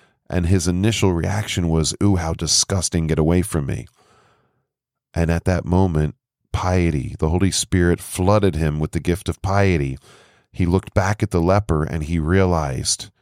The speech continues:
just, I mean, this is a miracle. This isn't something we can, that's what I was saying <laughs> earlier. We don't work at this so, as, so much as we pray for it. We ask the Lord to do it for us and in us. So Saint Francis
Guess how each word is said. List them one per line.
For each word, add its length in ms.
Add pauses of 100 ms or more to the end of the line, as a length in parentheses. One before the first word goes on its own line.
just, 280 (120)
I 120
mean, 240
this 200
is 120
a 80
miracle. 520
This 220
isn't 280
something 440 (300)
we 140
can, 160
that's 220
what 160
I 60
was 120
saying 240
<laughs> 160
earlier. 260
We 120
don't 240
work 460
at 140
this 180
so, 300
as, 180
so 220
much 300 (460)
as 400
we 160
pray 380
for 340
it. 100
We 160
ask 220
the 80
Lord 480
to 60
do 200
it 120
for 280
us 140
and 200
in 140
us. 360 (720)
So 500 (540)
Saint 260
Francis 800